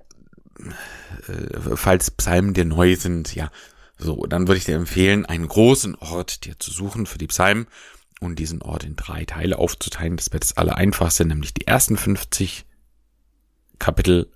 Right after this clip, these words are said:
an einem Ort, die zweiten fünfzig am zweiten, die dritten fünfzig am dritten Ort, ja. Das wäre am allereinfachsten. So, wir sind eben bei Psalm einundneunzig, Vers elf. Du darfst jetzt in deinen Gedanken an deinen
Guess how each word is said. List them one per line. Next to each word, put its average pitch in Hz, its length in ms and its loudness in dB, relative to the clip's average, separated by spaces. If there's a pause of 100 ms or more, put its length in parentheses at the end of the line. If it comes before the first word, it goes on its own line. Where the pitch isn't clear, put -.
(160)
an 82 220 -8
einem 113 260 2
Ort, 98 320 4
die - 80 -20
zweiten - 340 -4
fünfzig - 560 -10
am - 80 -16
zweiten, 101 380 0
die 82 160 -10
dritten 80 260 -2
fünfzig - 600 -6
am 80 100 -6
dritten 82 280 0
Ort, - 260 -6
ja. 90 180 2 (680)
Das 85 280 0
wäre 82 140 2
am 82 120 -4
allereinfachsten. - 800 -6 (480)
So, 95 280 2
wir 117 280 4
sind 127 260 2
eben 98 320 2
bei 90 160 0
Psalm 78 380 -4
einundneunzig, - 400 -6
Vers - 160 -2
elf. 143 260 4
Du 110 140 2
darfst 98 320 4
jetzt - 180 2
in 90 240 -2
deinen 85 280 0
Gedanken 82 500 -2
an 78 240 -2
deinen 78 300 -2